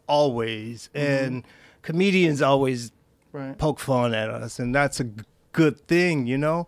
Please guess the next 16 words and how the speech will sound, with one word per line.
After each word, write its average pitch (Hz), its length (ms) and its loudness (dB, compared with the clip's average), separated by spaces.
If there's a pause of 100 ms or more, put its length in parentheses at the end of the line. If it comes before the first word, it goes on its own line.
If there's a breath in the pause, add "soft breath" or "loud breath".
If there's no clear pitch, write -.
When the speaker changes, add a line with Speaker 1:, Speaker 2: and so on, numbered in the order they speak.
Speaker 2:
Mm-hmm. 131 280 -8
Speaker 1:
This 208 220 -2
was 127 180 0
like 120 200 -4
an 101 100 -10
attack. 101 540 -2 (100)
This 233 240 -4
was 113 240 -2
mean. 113 640 0 (100)
Speaker 2:
Really? 127 320 -10
Speaker 1:
Just 156 260 -2
really 131 580 -2
mean. 117 480 -6 (500 soft breath)
And, 143 400 0
um, 123 1200 -4
uh, 123 800 -8